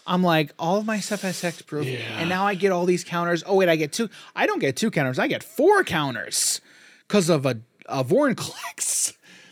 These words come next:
Speaker 1: Like, it is just so good.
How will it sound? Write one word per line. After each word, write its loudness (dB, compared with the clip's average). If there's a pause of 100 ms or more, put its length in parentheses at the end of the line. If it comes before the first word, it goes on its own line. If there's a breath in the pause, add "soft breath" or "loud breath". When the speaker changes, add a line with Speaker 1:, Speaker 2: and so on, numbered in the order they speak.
(260 loud breath)
Speaker 1:
Like, 0
it 2
is 6
just 2
so -4
good. -2